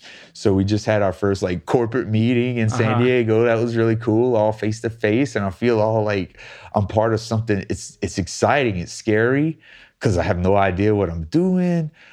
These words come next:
Speaker 1: And I know what I'm doing when I'm talking to people, when I'm
Speaker 2: Mm-hmm.
Speaker 1: relating what we, what Howard and I have been working on and honing. Um, but when it comes to, like,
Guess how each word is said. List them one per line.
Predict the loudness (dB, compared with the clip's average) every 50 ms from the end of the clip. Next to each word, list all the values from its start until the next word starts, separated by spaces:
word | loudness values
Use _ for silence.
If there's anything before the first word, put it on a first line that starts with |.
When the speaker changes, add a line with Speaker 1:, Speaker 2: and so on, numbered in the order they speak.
| -2
Speaker 1:
And | 0 0 0 0 0
I | 0 0 0
know | 2 2 2 2
what | 2 2 2
I'm | 0 0
doing | 2 2 2 2
when | 2 0 0
I'm | 0 -2
talking | -4 -2 -2 -2 0 0 -4
to | -4
people, | -4 -2 -2 -2 -2 -2 -4 -6 -8 -8 -12 _ _ _ -4 -2
when | 0 2
I'm | 2 2
Speaker 2:
Mm-hmm. | 2 0
Speaker 1:
relating | 2 2 2 2 2 2 0 0 0 2
what | 2 2 2 0 -2
we, | -2 0 0 0
what | -2 0 0 0 0
Howard | 0 -2 0 0 0 2 0 0
and | 0 0
I | 0 -2
have | -2 -2 -2
been | -2 -2 0
working | 0 0 0 0 -2 -4 -2
on | -2 -2 -2
and | -2 -4
honing. | -4 -2 -2 0 0 0 0 -2 -4 -6 -10 _ _ -20 -20 -20 -20 -20 -20 -20 _ -2
Um, | 0 0 2 2 0 -2 -4 -8 -12 -20 -20 -18 _ -2
but | 0 2
when | 2 2 0
it | 0 -2 -2
comes | -2 -2 0 -2 0
to, | 0 -2 -2
like, | -2 -6 -10 -12 -18